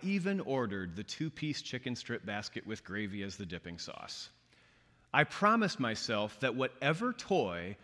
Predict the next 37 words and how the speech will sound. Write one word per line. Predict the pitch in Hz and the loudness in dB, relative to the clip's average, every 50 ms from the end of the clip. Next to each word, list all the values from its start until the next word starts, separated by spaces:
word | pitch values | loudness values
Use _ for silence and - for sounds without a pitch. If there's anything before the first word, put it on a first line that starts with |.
| - - - | -20 -14 -6
I | - 117 120 113 | -4 -2 -2 -2
got | 95 - 151 160 139 110 98 - | 0 2 4 4 4 4 2 -2
in | - 117 110 107 | -4 -4 -2 -2
that | 104 117 131 139 | 0 0 0 0
Happy | - - - 131 120 - 107 101 | 0 -2 -2 -2 -2 0 -2 -2
Meal, | 95 95 92 90 87 85 85 | -2 -2 -4 -4 -6 -6 -4
that | 85 110 123 131 - | -2 0 -2 -2 -2
kid's | - - 143 139 113 95 | -2 -2 -2 0 -2 -2
meal, | 90 101 92 87 82 78 76 - - - - - - - - _ - | -6 -6 -6 -6 -8 -8 -10 -12 -16 -20 -20 -20 -20 -20 -14 _ -2
I | 123 151 180 | 2 2 2
would | 180 135 123 104 101 | 2 2 0 0 0
make | 107 120 135 156 196 214 214 - | 0 0 2 2 0 0 0 0
that | - 190 185 - - | -2 0 0 -2 -2
toy | - - 165 160 156 160 160 | -4 -2 0 2 2 2 2
my | 143 120 127 135 135 135 139 - - - - - | 2 0 0 0 0 -2 -4 -6 -10 -18 -12 -8
favorite | 185 170 175 175 127 98 92 80 - - - - - _ _ _ _ _ _ | -6 -2 -2 -2 -2 -4 -8 -10 -12 -12 -14 -16 -16 _ _ _ _ _ _
for | - - 139 139 139 - | -8 -4 -2 -2 -2 -2
a | 131 | -2
month. | 123 113 107 107 113 120 123 107 80 - - - - - - - _ _ _ _ _ _ _ _ _ _ _ _ _ _ - | -2 -2 -2 -2 0 0 0 0 -2 -6 -10 -12 -12 -14 -16 -18 _ _ _ _ _ _ _ _ _ _ _ _ _ _ 0
It | 151 160 | 0 2
was | 160 175 170 170 | 2 4 4 4
a | 208 | 2
promise | - - - 226 220 208 175 131 95 85 - - | 2 6 12 12 12 12 12 10 4 0 -4 -2
that | - - 131 - | 0 0 0 0
little | 110 113 139 160 196 190 | 2 2 4 4 4 4
Stephen | - - - 208 190 160 110 110 101 107 | 2 2 4 6 6 6 6 4 0 2
made | 117 120 131 143 135 | 2 4 2 4 4
to | 151 | 2
himself. | 139 151 160 156 - - 156 127 104 95 - | 2 2 2 0 0 2 4 4 4 2 2
I | 131 139 165 | 2 2 4
am, | 165 143 127 | 4 2 0
like, | 113 110 107 - - - | 0 -2 -4 -6 -6 -2
early | 208 220 226 226 226 220 220 208 190 | 2 4 4 4 4 4 2 0 2
elementary | 180 185 185 175 160 151 139 139 - - 110 | 2 2 2 2 2 2 0 0 0 -2 -4
at | 104 98 | -4 -2
this | 110 104 - | -4 -6 -6
point, | - 123 113 104 95 | -4 -4 -4 -4 -4